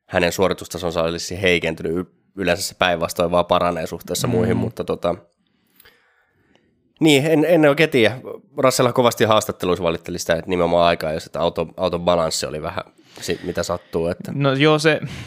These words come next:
Speaker 2: se mun mielestä on se, mitä mä en tyk-, no, mä en tykkää monestakaan asiasta niinku tässä sprinttiviikonlopussa, mutta tää on niinku mun mielestä, joka on sinänsä se väritti tota kisaa ihan mielenkiintoisesti, mut silti mua harmittaa tavallaan niinku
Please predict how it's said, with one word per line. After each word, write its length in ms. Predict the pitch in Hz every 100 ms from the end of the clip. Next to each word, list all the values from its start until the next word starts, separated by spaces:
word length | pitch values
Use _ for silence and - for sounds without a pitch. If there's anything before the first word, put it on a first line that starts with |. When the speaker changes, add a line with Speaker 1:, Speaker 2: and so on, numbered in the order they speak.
| - - -
Speaker 2:
se 120 | 160
mun 200 | 202 202
mielestä 300 | 151 120 127
on 60 |
se, 160 | 113 113
mitä 240 | 113 110
mä 160 | 104 107
en 60 | 104
tyk-, 460 | 107 - - 104 - _ - - 50
no, 220 | 131 120 - - -
mä 180 | 123 123
en 60 | 131
tykkää 280 | 135 151
monestakaan 640 | 143 139 135 117 110 104 95
asiasta 360 | 98 85 107 110
niinku 120 | 107
tässä 140 | 110
sprinttiviikonlopussa, 1040 | - - 101 - 95 85 85 90 - 113 110
mutta 120 | 104
tää 140 | 123
on 100 | 123
niinku 180 | 110 107
mun 140 | 104 104
mielestä, 260 | 104 -
joka 180 | 101 104
on 140 | 104 - 123 - 135 -
sinänsä 340 | 170 180 185 175
se 200 | 160 143
väritti 420 | 160 156 - 135
tota 220 | 120 -
kisaa 420 | 139 135 120 107
ihan 180 | 101 101
mielenkiintoisesti, 920 | 107 95 90 92 90 92 110 104 110
mut 140 | 110 120
silti 200 | 123 127
mua 140 | 123
harmittaa 560 | 127 139 160 160 - 104
tavallaan 480 | 104 101 104 104 101
niinku 380 | 104 101 52